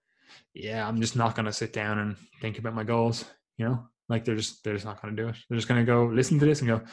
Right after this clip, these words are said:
"Yeah, he really hammered on about the importance of goal setting." But Gary said something about,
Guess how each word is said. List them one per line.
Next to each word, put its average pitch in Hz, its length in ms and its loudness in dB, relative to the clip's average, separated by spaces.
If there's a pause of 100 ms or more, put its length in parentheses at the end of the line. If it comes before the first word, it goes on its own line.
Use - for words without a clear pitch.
(180)
"Yeah, 110 80 0
he 107 120 4
really 123 220 10
hammered 120 280 4
on 110 120 6
about 104 180 2
the - 80 -6
importance 107 640 0
of 107 400 2 (440)
goal 123 240 8
setting." 107 360 -4 (220)
But 156 360 8 (300)
Gary 160 220 4
said 156 220 2
something 147 280 2
about, 110 260 4